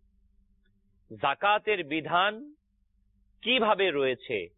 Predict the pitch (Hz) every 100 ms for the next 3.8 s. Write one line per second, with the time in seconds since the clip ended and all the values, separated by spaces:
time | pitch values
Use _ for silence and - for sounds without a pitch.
0 | _ _ _ _ _ _ _ _ _ _
1 | _ - 98 - 98 127 151 160 170 175
2 | - 117 120 123 117 117 107 151 151 143
3 | 135 127 113 123 120 123 143